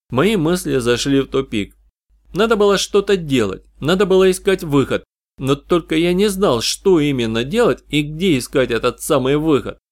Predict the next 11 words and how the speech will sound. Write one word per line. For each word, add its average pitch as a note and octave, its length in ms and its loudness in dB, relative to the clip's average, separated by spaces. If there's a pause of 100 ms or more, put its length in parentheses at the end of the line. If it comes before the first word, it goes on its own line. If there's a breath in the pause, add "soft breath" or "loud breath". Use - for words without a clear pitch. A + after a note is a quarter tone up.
(400)
Тем C#3 160 2
более B2+ 400 4
сидеть C3 400 0
в - 160 -20
трактире C#3 580 0
было C3 220 2
не C#3 160 -2
самым D3+ 420 0
разумным C3 560 0
решением A#2+ 640 -2
проблемы. A#2 640 -2